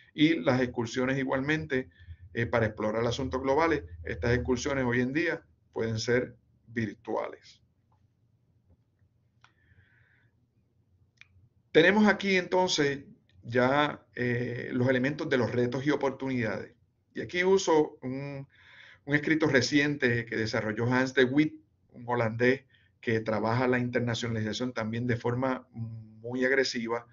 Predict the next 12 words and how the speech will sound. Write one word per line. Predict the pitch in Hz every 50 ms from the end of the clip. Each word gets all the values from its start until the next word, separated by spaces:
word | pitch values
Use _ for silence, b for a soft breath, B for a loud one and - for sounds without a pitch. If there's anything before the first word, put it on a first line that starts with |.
| b b b b b b b
Eh, | 117 117 113 113 113 113 107 107 _ -
lleva, | - 107 117 123 123 120
ya | 113 113
es | 110 117
un | 135 127
veterano | 127 123 - - 113 110 117 123 131 131 127 120
reconocido. | 110 117 107 - 113 110 107 104 - - 131 143 160 156 135 127 123 b b b b b b b
Y | 127 131
Ligia | 143 143 185 180 156
Deca, | 151 160 165 165 160 131 117 117 - b b b b b _
una | - - 135 123
rumana | 123 127 131 123 123 127 139 139 127 120 113 - B